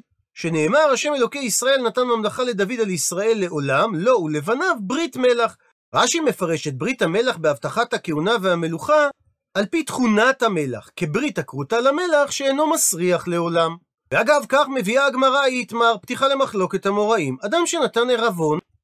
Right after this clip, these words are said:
דהיינו משכון על חלק מסכום העסקה, רב אומר, "כנגדו הוא קונה", ורבי יוחנן חלק ואמר, "כנגד כולו הוא קונה". זאת אומרת שלפי רבי יוחנן, אם מדובר על עסקת קרקעות,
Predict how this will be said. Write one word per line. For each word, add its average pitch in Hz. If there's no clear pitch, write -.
דהיינו 269
משכון 254
על 220
חלק 294
מסכום 233
העסקה, 196
רב 285
אומר, 240
"כנגדו 214
הוא 156
קונה", 160
ורבי 123
יוחנן 254
חלק 233
ואמר, 233
"כנגד 294
כולו 285
הוא 202
קונה". 202
זאת 196
אומרת 285
שלפי 285
רבי 277
יוחנן, 208
אם 320
מדובר 254
על 254
עסקת 240
קרקעות, 233